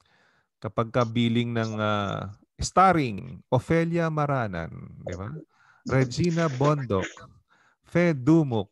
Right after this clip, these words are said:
Nako, bakit si Fe Dumuk eh nasa ilalim? Di ba dapat nasa ibabaw siya? Kasi sikat na siya noong nineteen fifties. Etong si Ofelia Maranan ay sixties lang naman naging star yan. Lalo na si Regina Bondoc,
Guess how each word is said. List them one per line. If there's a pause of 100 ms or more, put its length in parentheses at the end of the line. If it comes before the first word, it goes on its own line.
Nako,
bakit
si
Fe
Dumuk
eh
nasa
ilalim?
Di
ba
dapat
nasa
ibabaw
siya? (480)
Kasi
sikat
na
siya
noong
nineteen
fifties. (480)
Etong
si
Ofelia
Maranan
ay
sixties
lang
naman
naging
star
yan. (400)
Lalo
na
si
Regina
Bondoc,